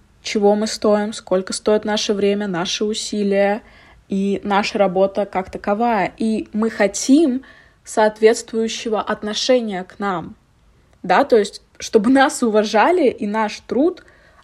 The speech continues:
оплачивался соизмеримо с нашими усилиями, да, с нашими способностями.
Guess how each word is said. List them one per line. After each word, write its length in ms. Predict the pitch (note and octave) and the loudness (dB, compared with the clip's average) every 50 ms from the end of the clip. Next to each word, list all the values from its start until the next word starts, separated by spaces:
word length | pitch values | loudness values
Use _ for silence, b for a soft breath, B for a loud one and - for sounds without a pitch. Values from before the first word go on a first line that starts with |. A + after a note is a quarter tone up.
| b - | b -4
оплачивался 1160 | G#3 G3 - - G3+ G3 G#3+ D4 D#4+ - - C#4+ C4 A3+ A3 A3 - - - F#3 E3+ - - b b b b b b b b b b b b _ - | -4 -4 -2 0 2 4 4 4 2 0 0 2 2 2 2 0 -2 -6 -4 -4 -4 -6 -8 b b b b b b b b b b b b _ -10
соизмеримо 800 | - - A3 A3 A3 G3 G#3+ G#3+ A3 G3+ A3+ C4+ D#4+ D#4 C4 G#3 | 4 8 8 8 8 6 0 0 0 0 0 0 0 0 0 -2
с 120 | G3 - | -2 -4
нашими 720 | - G#3 G3+ A3+ B3+ - - B3 A3 G#3 G3+ G3 F#3 F3 - - _ - | -2 0 0 0 0 -2 -4 -6 -6 -6 -6 -6 -6 -6 -8 -12 _ -8
усилиями, 960 | - G#3 - - - A3 G#3 G3 F3+ F#3 E3+ F3 F3+ F3 F#3 F#3+ - - C4 _ _ _ _ - | -4 -2 -2 -2 0 0 -2 -2 -2 -4 -6 -6 -8 -10 -10 -12 -12 -14 -16 _ _ _ _ -8
да, 280 | F#3+ E3+ E3+ F3 G#3+ C4 | -2 0 2 2 2 0
с 120 | - - | -2 -4
нашими 380 | G3+ F#3+ G#3+ A3 - - G#3 G#3 | -2 -2 -2 -2 -2 -4 -6 -6
способностями. 1120 | - - - F#3+ - - G3+ G3 F#3+ F3+ F3+ E3+ - - - - F#3+ F#3 F3+ - G#3+ B3 | -6 -4 -4 -4 -2 2 2 2 2 0 -2 -6 -8 -8 -10 -10 -10 -10 -10 -10 -12 -14